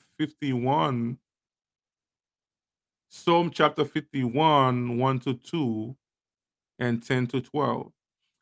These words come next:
"Have mercy, O, have mercy on me, O God, according to your unfailing love,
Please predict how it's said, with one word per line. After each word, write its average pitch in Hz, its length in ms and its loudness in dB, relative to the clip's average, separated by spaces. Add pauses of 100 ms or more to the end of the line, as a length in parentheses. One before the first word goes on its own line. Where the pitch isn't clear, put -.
"Have 196 320 10
mercy, 208 400 4
O, 165 340 2 (280)
have 190 280 10
mercy 226 400 4
on 160 220 2
me, 175 220 0
O 151 180 2
God, 123 560 2
according 165 520 -2
to - 140 -12
your 139 360 0
unfailing 147 640 -2
love, 139 420 -2